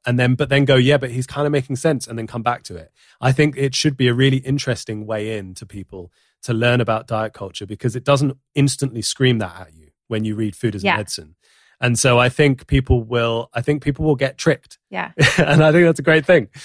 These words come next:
Speaker 1: Um, so, so yeah, I think, I think from that, s-, yeah, there's lots of things I'm excited about. I'm a little bit nervous, obviously, that I'm gonna get, that I'm gonna get slightly blasted by people who are, are more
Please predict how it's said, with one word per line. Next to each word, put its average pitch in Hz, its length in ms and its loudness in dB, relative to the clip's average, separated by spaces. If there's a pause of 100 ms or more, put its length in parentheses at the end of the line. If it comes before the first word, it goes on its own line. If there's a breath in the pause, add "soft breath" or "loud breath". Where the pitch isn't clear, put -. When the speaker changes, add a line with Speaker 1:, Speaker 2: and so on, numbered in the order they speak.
(200 loud breath)
Speaker 1:
Um, 165 320 6
so, 139 380 4 (340)
so - 180 0
yeah, 143 340 6
I 117 80 -2
think, 139 440 0
I 131 60 -2
think 143 200 2
from 139 100 0
that, 139 140 2
s-, 131 180 -12
yeah, 139 160 6
there's 135 160 2
lots 135 140 2
of - 40 -12
things 107 160 -10
I'm 98 80 -18
excited 98 320 -16
about. 98 220 -12 (180)
I'm 175 120 4
a - 20 8
little 214 160 6
bit 139 120 4
nervous, 117 300 0
obviously, 123 320 2
that 135 140 0
I'm 117 100 -6
gonna 123 120 -4
get, 113 220 -8 (280)
that 123 120 -2
I'm 117 100 -2
gonna 120 120 0
get 120 140 -8
slightly 117 260 -4
blasted 113 540 -4
by 110 180 0
people 113 320 -8
who 104 220 -6 (420)
are, 113 520 0
are 113 160 0
more 117 460 0